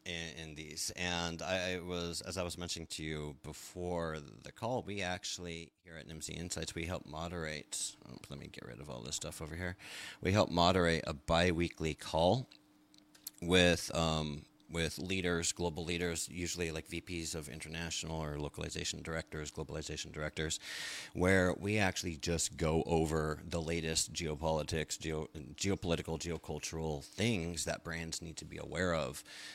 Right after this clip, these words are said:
um, and discuss how, how different brands are,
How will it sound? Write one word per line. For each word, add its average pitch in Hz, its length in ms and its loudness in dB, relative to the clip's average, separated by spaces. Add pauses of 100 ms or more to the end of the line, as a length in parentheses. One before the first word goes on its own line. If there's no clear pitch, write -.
(180)
um, 76 320 0
and 76 160 -2
discuss - 540 0
how, 78 640 0
how 80 580 2 (260)
different 78 260 -6
brands 73 560 -4
are, 76 440 -4